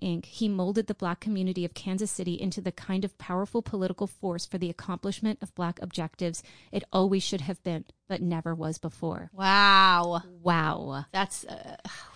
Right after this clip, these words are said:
Speaker 2: what an amazing
Speaker 1: It's
Speaker 2: quote.
Speaker 1: terrible. So, and then the case
Speaker 2: <sighs>
Speaker 1: kinda goes cold.
Speaker 2: Ugh.
Speaker 1: The tavern continued to be an important political spot in, uh, in Kansas City, uh, and Jordan's wife, Or-,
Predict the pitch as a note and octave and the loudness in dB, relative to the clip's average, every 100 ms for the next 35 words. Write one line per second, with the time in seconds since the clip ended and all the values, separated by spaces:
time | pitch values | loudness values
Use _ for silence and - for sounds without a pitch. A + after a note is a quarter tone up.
0 | _ A3 G#3+ G3+ F#3+ F#3 F3+ F3 G#3 - | _ -8 -6 -4 -4 -2 -4 -2 -2 0
1 | F#3 F3 G3+ F#3 F#3 F3+ F3+ F3+ - - | -2 0 0 0 0 -2 -2 -6 -12 -6
2 | - G#3+ G#3+ G#3 - _ _ - A3+ A#3+ | 0 2 2 0 -4 _ _ -4 0 0
3 | A#3+ B3 C#4 C4 - D4+ C#4+ C4+ A#3 A3+ | 0 -2 0 0 0 0 2 2 -2 -2
4 | - E3 D#3+ E3+ - - B3+ B3 A3 G#3 | -4 -4 -4 -6 -10 -16 -10 -6 -4 -6
5 | F3+ - A#3 - A3 A3+ C4+ C4+ C4+ B3+ | -6 -2 0 0 2 4 4 4 2 -2
6 | A3+ B3 A#3 A3 G#3+ G3 F#3+ - G3+ G3+ | 0 0 2 0 0 2 0 0 -2 -2
7 | G#3+ G3 F#3 - F#3 - E3 - - F3 | -2 -2 -2 -4 -8 -6 -6 -4 -6 -4
8 | E3+ - E3+ D#3+ _ _ _ _ _ - | -4 -4 -4 -6 _ _ _ _ _ -8
9 | F3+ - F#3 F3+ F3 F3+ E3 E3+ E3+ - | -6 -4 -2 -2 -4 -4 -2 -2 -4 -6
10 | F3+ E3 - - F3+ F3+ F3 F#3+ G3+ A3+ | -8 -8 -8 -6 -4 -2 -2 0 0 0
11 | G#3 F#3 - G3 A3+ | 0 -2 -2 -4 -4